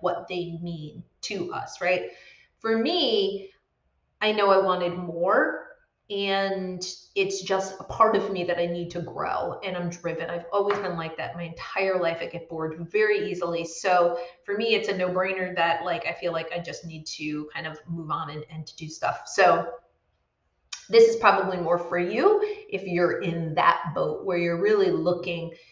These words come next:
um, and saying, "You know what, I know I have more potential," and you have this sort of, you know, niggle inside, or there's something tapping your shoulder going,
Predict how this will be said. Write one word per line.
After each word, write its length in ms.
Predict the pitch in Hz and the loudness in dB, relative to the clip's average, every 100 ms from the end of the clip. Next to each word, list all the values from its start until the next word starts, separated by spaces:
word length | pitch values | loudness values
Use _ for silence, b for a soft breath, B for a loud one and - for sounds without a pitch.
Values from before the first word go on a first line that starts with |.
| B B B _ | B B B _
um, 480 | 170 165 160 170 139 - _ _ | -2 -2 -4 -8 -10 -16 _ _
and 180 | 175 170 | -8 -8
saying, 380 | - 170 165 170 | -4 -4 -4 -4
"You 60 | 185 | -2
know 80 | |
what, 160 | 180 165 | 0 -2
I 140 | 185 | -2
know 200 | 190 202 | -2 2
I 60 | 196 | 2
have 180 | 185 180 | 2 0
more 160 | 170 | -2
potential," 640 | - 170 - 170 - 165 160 | -2 -6 -4 -6 -2 0 0
and 180 | 165 170 | 0 -2
you 60 | |
have 400 | 165 175 175 - | -2 0 0 0
this 240 | 175 - - | -2 -4 -6
sort 200 | 165 165 | -2 0
of, 180 | 170 - B B B _ | 0 -4 B B B _
you 100 | 170 | -6
know, 120 | 160 | -2
niggle 640 | 175 190 220 214 180 165 | 0 4 4 6 4 4
inside, 540 | 170 165 170 165 165 165 | 0 2 4 6 6 4
or 120 | 170 | 0
there's 260 | 175 175 | 0 0
something 300 | - 196 190 | -2 -2 -4
tapping 420 | - - 160 180 175 | -2 4 4 4 0
your 140 | 170 | -4
shoulder 420 | - 165 160 165 | -2 -2 0 -2
going, 380 | - 175 82 120 | -2 -2 -4 -6